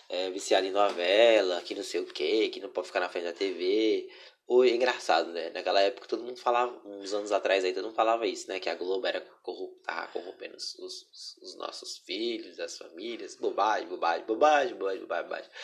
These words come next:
Povo que não tem maturidade de entender que a, que a, que a, a, as emissoras de T V, não só a Globo, tem um papel apenas de informar e de entreter, igual a Netflix tem, igual a Amazon Prime tem, igual a H B O e outras, e outras redes sociais. O papel lá é entreter.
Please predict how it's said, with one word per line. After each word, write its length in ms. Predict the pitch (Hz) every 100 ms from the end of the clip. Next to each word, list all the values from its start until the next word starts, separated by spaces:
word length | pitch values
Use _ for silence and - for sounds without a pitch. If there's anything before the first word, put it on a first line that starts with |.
| - - -
Povo 240 | 123 123 -
que 80 |
não 140 | 175 120
tem 140 | 117
maturidade 560 | 107 104 104 98 95 95
de 140 | 95
entender 380 | - 92 - 185
que 120 | -
a, 100 | 185 - -
que 260 | - 92 92
a, 200 | 87 90 -
que 140 | -
a, 380 | 87 87 82 82 -
a, 440 | 85 85 80 80 - - _ _ -
as 120 | 92
emissoras 500 | 92 92 101 92 92
de 80 | -
T 200 | 87 85
V, 280 | 95 92 92
não 120 | 98
só 180 | - 95
a 80 |
Globo, 360 | 92 101 98 -
tem 140 | -
um 100 | 92
papel 300 | - 95 101
apenas 420 | 95 95 95 98 95
de 180 | 95
informar 540 | 113 - - 95 95 101
e 60 |
de 120 | 107 107
entreter, 580 | - - - 107 - - -
igual 280 | - 165 160
a 20 |
Netflix 560 | 151 151 - - 180 -
tem, 340 | 98 92 - _ _ _ _
igual 260 | 110 123 127
a 140 | 120
Amazon 400 | 135 120 98 92
Prime 300 | - 98 92
tem, 340 | - 101 107 - - - - 95
igual 360 | 92 101 104
a 40 | 104
H 240 | 104 98
B 160 | 101 101
O 200 | 120 113
e 80 |
outras, 560 | 107 123 131 123 117 -
e 60 | 107
outras 640 | 101 107 117 113 - -
redes 260 | 98 107
sociais. 540 | - 95 - 92 - -
O 100 | -
papel 300 | 110 110 98
lá 340 | 101 123 -
é 140 | - 107
entreter. 560 | 120 135 170 131 -